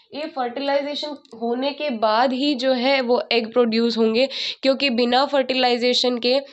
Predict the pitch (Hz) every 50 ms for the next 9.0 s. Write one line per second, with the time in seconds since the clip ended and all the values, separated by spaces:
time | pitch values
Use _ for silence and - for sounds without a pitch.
0 | - - 220 214 240 247 262 262 269 285 302 294 294 294 277 269 233 - 247 247
1 | 233 220 214 262 262 269 262 247 247 233 233 254 302 - - - - - - 254
2 | 262 262 269 277 240 285 277 277 - 254 247 262 247 254 240 233 226 214 214 220
3 | 247 233 214 208 214 226 220 196 185 - 180 - _ - 160 - _ _ _ -
4 | - 226 254 254 254 285 302 294 269 269 - - - 220 208 214 254 262 269 277
5 | 277 269 269 - 277 254 254 269 262 - - 254 247 247 269 277 277 269 269 247
6 | 269 262 - 277 277 262 - 262 262 262 262 254 214 233 233 240 262 269 269 269
7 | 277 269 277 - 262 254 233 262 269 269 262 247 247 254 254 262 240 233 233 226
8 | 226 240 233 233 240 220 202 214 202 202 190 190 185 196 196 196 202 220 269 -